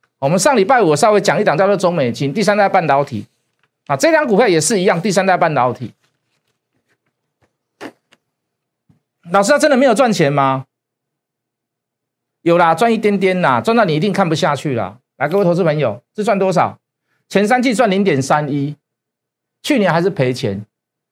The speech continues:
赚零点三一可以啊。老师，如果股价是十块钱的话，那我当然就买啊。我告诉各位，它的股价一百多块，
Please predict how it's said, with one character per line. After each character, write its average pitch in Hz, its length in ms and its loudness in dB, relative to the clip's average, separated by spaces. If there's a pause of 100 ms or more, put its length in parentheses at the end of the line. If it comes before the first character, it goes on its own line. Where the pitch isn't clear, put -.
(260)
赚 311 140 4
零 311 100 2
点 240 160 2
三 262 240 2
一 254 60 -4
可 269 240 2
以 311 120 4
啊。 277 80 4
老 262 140 4
师， 330 220 2
如 330 100 4
果 320 140 4
股 226 180 0
价 311 140 2
是 311 120 2
十 214 200 -2
块 294 200 4
钱 226 160 2
的 247 80 2
话， 277 160 4
那 262 140 4
我 190 80 2
当 277 140 2
然 233 100 2
就 262 140 2
买 147 240 2
啊。 123 380 0 (760)
我 160 60 -4
告 208 140 2
诉 202 140 -2
各 208 100 0
位， 202 60 4
它 208 60 2
的 202 80 0
股 139 100 -4
价 175 140 0
一 175 40 0
百 120 160 0
多 127 160 -4
块， 117 320 -6